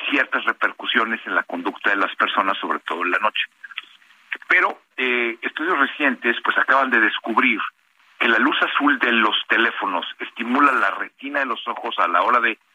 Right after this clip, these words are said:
ya cuando está oscuro, y entonces le dan señales al cerebro como si estuviera siendo de día. Y esto lo que hace es que el cerebro no produce una hormona que se llama melatonina, que es la hormona que nos ayuda a conciliar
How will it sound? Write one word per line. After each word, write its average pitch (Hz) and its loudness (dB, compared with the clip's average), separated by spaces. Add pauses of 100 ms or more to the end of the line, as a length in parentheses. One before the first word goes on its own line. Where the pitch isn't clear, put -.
(240)
ya 123 2
cuando 117 -2
está - -2
oscuro, 117 -2 (360)
y 240 2
entonces - 0 (260)
le 123 2
dan 139 4
señales 135 -2
al 120 0
cerebro 104 0 (280)
como 127 -4
si 120 0
estuviera 127 2 (140)
siendo 107 -2
de 104 2
día. 107 -2 (760)
Y 262 -2
esto 208 0 (240)
lo 117 0
que 139 2
hace 135 -2
es 117 -2
que 127 -8
el 120 -14
cerebro 117 2
no 123 0
produce 127 0
una 127 2
hormona 110 -2 (140)
que - -14
se - -20
llama 113 4
melatonina, 107 -2
que 113 -2
es 110 0
la 117 0
hormona 101 -2
que - -12
nos 85 -10
ayuda 95 0
a 92 -2
conciliar - -8